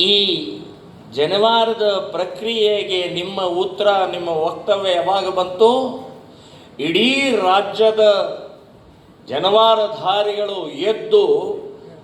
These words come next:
ಆಕ್ರೋಶ, ಕ್ರೋಧ, ಸಿಟ್ಟು ವ್ಯಕ್ತಪಡಿಸಿದಾಗ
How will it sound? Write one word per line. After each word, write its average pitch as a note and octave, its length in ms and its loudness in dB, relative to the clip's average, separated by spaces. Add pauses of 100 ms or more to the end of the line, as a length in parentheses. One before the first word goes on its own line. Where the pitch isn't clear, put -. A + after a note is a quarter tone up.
(140)
ಆಕ್ರೋಶ, A3 680 2 (680)
ಕ್ರೋಧ, G#3 520 2 (540)
ಸಿಟ್ಟು G#3+ 460 2
ವ್ಯಕ್ತಪಡಿಸಿದಾಗ G3 1120 0